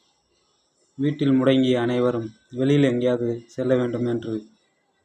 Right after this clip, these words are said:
அருகில் எங்கேயோ ஒரு கோயிலுக்கு சென்றிருக்கிறார்கள். மூத்த பையனுக்கு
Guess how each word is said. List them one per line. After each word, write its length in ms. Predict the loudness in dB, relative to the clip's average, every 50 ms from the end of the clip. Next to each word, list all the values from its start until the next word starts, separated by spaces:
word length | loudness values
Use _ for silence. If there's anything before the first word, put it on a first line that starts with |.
| _ -6
அருகில் 300 | -2 0 0 2 2 0
எங்கேயோ 300 | 0 0 -2 -2 -2 -2 -4 -6 -10
ஒரு 160 | -10 -10 -8 -6 -2
கோயிலுக்கு 420 | -2 0 0 0 -2 -4 -6 -10 -10 -12 -16 _ _
சென்றிருக்கிறார்கள். 840 | _ -10 -8 -4 -2 -2 -2 -4 -6 -10 -10 -10 -10 -10 -12 -16 -16 _ _ _ _ _ _ _ _ _ _ _ _ _ _ _ _ _ _ _ _ _ _ _ _ _ _ _ _ _ _ _ _ -20 _ _ _ _ _ _ -2
மூத்த 300 | 2 2 2 2 0 -4
பையனுக்கு 560 | -2 0 0 0 0 -2 -4 -4 -6 -8 -6